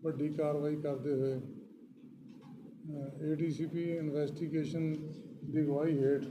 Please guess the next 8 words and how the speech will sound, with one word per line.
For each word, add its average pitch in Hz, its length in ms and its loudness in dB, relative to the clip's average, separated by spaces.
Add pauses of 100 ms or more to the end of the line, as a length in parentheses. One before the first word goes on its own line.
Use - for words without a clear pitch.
(760)
ਇੱਕ 156 140 -2
ਵੱਡਾ 156 340 4
ਮਾਰਕਾ 147 400 4
ਮਾਰਿਆ, 139 420 2 (840)
ਜਿਸ 160 240 0
ਵਿੱਚ 151 340 2 (1000)
ਰਣਜੀਤ 147 560 2
ਸਿੰਘ 165 520 0